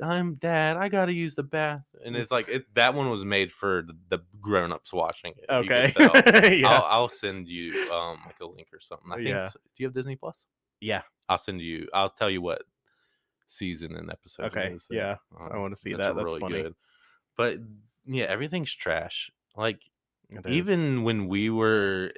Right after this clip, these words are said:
Speaker 1: like, high school to just becoming adults age, cartoons were awful.
Speaker 2: Yeah.
Speaker 1: I guess we weren't really supposed to be watching cartoons at that point, but
Speaker 2: Yeah.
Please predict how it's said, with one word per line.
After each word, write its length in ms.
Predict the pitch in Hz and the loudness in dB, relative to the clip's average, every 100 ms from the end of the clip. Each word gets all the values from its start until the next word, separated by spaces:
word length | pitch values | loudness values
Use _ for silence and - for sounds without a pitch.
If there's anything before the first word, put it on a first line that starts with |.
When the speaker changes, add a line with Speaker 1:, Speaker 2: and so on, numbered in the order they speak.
| - | -8
Speaker 1:
like, 200 | 95 90 | -8 -6
high 260 | - 90 | -4 -4
school 380 | 92 - 101 92 | -4 -8 -6 -6
to 100 | 87 | -8
just 460 | 80 92 82 - 92 | -8 -8 -8 -10 -14
becoming 400 | 87 90 85 85 | -10 -8 -8 -8
adults 640 | 80 85 98 - - - | -6 -4 -6 -8 -14 -4
age, 440 | 110 117 123 120 - _ _ _ _ | -2 0 -2 -4 -18 _ _ _ _
cartoons 640 | 104 92 - 87 90 85 | -4 -4 -4 -6 -6 -8
were 300 | 85 82 - - | -6 -6 -6 -4
awful. 680 | 80 80 - 80 82 82 - | -4 -4 -6 -8 -6 -10 -12
Speaker 2:
Yeah. 240 | 107 92 90 _ _ _ _ _ _ | -12 -12 -14 _ _ _ _ _ _
Speaker 1:
I 60 | 82 | -10
guess 180 | 90 - | -8 -6
we 80 | 87 | -6
weren't 180 | 85 76 | -6 -8
really 220 | 82 78 | -8 -8
supposed 240 | - 82 | -12 -14
to 60 | 87 | -12
be 40 | |
watching 280 | 78 76 80 | -12 -12 -12
cartoons 460 | 78 78 76 78 80 | -12 -12 -12 -16 -16
at 80 | 82 | -14
that 200 | - - | -14 -12
point, 260 | 80 80 - | -14 -14 -16
but 100 | - | -10
Speaker 2:
Yeah. 120 | - | -8